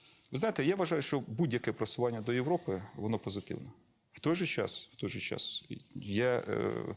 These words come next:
е, вважаю, що, е, консенсусу між нами не було і не буде. І, е, чим бистріше ми проведемо рокіровку і відсторонимо цих людей від влади, тим це буде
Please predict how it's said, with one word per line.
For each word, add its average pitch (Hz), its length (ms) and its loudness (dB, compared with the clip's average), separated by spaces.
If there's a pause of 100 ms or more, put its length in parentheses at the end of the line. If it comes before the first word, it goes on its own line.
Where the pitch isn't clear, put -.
(380)
е, 98 260 4
вважаю, 104 480 2
що, 101 420 2 (160)
е, 101 140 2
консенсусу 101 640 -2 (140)
між 101 220 0
нами 92 320 0
не 104 120 2
було 110 300 4
і 101 100 0
не 101 100 0
буде. 117 320 -2 (400)
І, 104 300 4 (160)
е, 95 260 2 (960)
чим 127 220 2
бистріше 104 480 0 (600)
ми 110 120 4
проведемо 101 500 2
рокіровку - 500 0 (460)
і 110 80 2
відсторонимо 101 540 2
цих - 220 -2
людей 101 200 2
від 104 100 2
влади, 156 220 2
тим 104 260 0 (320)
це - 140 0
буде 104 280 2